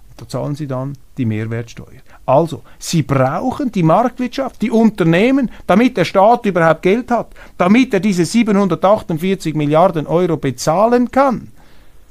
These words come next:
Und wenn sie natürlich den Unternehmen immer mehr wegnehmen, wenn sie die immer stärker belasten, wenn sie da eine gigantische Bleiplatte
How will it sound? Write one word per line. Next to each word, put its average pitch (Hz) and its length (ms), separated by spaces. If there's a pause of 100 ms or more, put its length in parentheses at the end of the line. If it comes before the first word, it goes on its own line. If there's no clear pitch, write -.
(180)
Und 160 140
wenn 208 160
sie 196 100
natürlich 214 380
den 185 160
Unternehmen 180 840 (500)
immer 233 280
mehr 190 320
wegnehmen, 185 640 (320)
wenn 175 140
sie 165 140
die 202 280
immer 247 180
stärker 202 440
belasten, 175 520 (280)
wenn 196 180
sie 180 120
da 202 120
eine 208 220
gigantische 226 1040
Bleiplatte 185 880